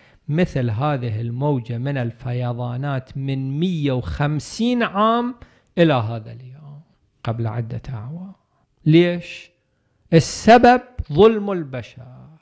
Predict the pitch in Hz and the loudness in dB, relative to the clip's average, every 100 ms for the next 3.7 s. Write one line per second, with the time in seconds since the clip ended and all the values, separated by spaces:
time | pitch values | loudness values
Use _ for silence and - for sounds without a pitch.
0 | _ _ _ _ _ _ _ _ _ 156 | _ _ _ _ _ _ _ _ _ -4
1 | 151 - 202 180 131 117 135 131 123 120 | -4 -2 -2 0 -4 -6 -4 -2 -2 -4
2 | 120 156 180 170 160 - 165 - 135 123 | 2 6 6 6 2 -2 -6 -8 -8 -8
3 | 120 123 127 113 110 120 | -8 -8 -8 -10 -12 -18